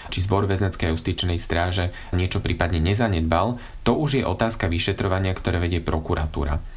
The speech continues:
Tam koná, konkrétne, e, Krajská prokuratúra Prešov,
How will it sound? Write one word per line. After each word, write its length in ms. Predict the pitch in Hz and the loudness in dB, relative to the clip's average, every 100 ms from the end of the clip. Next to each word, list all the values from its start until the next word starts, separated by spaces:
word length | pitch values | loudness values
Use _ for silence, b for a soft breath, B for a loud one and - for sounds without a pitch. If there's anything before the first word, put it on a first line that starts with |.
| B B B - | B B B -2
Tam 320 | 104 107 107 | 0 2 2
koná, 240 | 101 87 92 | 2 2 0
konkrétne, 640 | 101 101 107 107 98 90 | 0 0 2 0 0 0
e, 0 | 82 90 85 - | 0 -2 -2 -4
Krajská 480 | - 98 107 - | -2 0 0 -2
prokuratúra 640 | 98 - - 90 87 104 87 | -2 0 0 0 2 0 0
Prešov, 560 | - 92 - 117 120 | 0 0 2 0 0